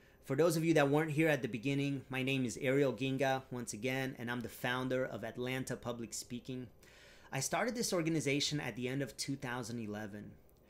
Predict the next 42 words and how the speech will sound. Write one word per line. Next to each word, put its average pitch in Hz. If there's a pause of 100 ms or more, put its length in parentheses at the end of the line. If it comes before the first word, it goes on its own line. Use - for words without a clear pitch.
(380)
I'm 135
originally 175
from 160
Romania, 127 (300)
but 127
I've 120
been 160
residing 147
in 147
At-, 143
Atlanta 147
for -
the 131
last 147 (160)
thirty 160
years 214
now. 104 (260)
I 120
guess 147
you 160
can 151
call 131
me 131
Romerican 180
<laughs> 120
at 131
this -
point. 107 (600)
Now, 131
you 139
might 156
be 139
thinking, 135
"What's 226
a 285
guy 214
from 202
Romania 185
doing 190
teaching 214
public 214
speaking 226